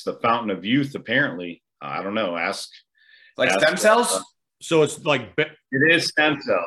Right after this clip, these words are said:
Speaker 1: Yeah.
Speaker 3: So it's some, like, Old Testament Baal Astaroth type crap, right?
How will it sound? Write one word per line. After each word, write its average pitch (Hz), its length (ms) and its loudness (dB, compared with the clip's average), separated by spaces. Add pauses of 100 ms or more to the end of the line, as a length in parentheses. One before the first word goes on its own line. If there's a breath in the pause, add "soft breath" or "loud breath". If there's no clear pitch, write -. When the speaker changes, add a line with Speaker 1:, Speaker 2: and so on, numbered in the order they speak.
(160)
Speaker 1:
Yeah. - 420 -4
Speaker 3:
So 196 120 6
it's 202 100 0
some, 196 120 2
like, 170 280 0
Old 165 280 0
Testament 156 600 -4
Baal 151 340 4
Astaroth 139 720 0
type 110 240 -8
crap, 104 400 -2
right? 110 300 -2